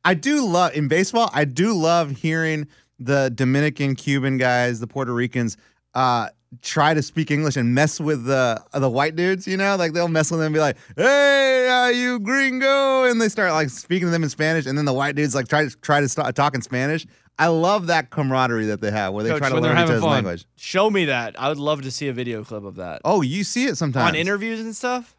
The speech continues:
Speaker 3: I saw
Speaker 1: Uh, usually when someone's getting interviewed and then they, they mess with them, like, in
Speaker 2: Okay.
Speaker 1: the background.
Speaker 3: a couple years ago,
Speaker 2: Like,
Speaker 3: I don't
Speaker 2: nut
Speaker 3: know who
Speaker 2: punch
Speaker 3: it
Speaker 2: 'em?
Speaker 3: was, got traded to a certain team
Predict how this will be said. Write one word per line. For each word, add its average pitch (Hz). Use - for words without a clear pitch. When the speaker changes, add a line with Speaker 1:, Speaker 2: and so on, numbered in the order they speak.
Speaker 3:
I 196
saw 214
Speaker 1:
Uh, 190
usually 240
when 214
someone's 208
getting 185
interviewed 202
and 170
then 175
they, 165
they 143
mess 160
with 160
them, 143
like, 123
in -
Speaker 2:
Okay. 120
Speaker 1:
the 120
background. 123
Speaker 3:
a 151
couple 196
years 185
ago, 135
Speaker 2:
Like, 131
Speaker 3:
I 160
don't 190
Speaker 2:
nut 175
Speaker 3:
know 143
who 185
Speaker 2:
punch 180
Speaker 3:
it -
Speaker 2:
'em? 160
Speaker 3:
was, 131
got 151
traded 170
to 143
a 123
certain 147
team 120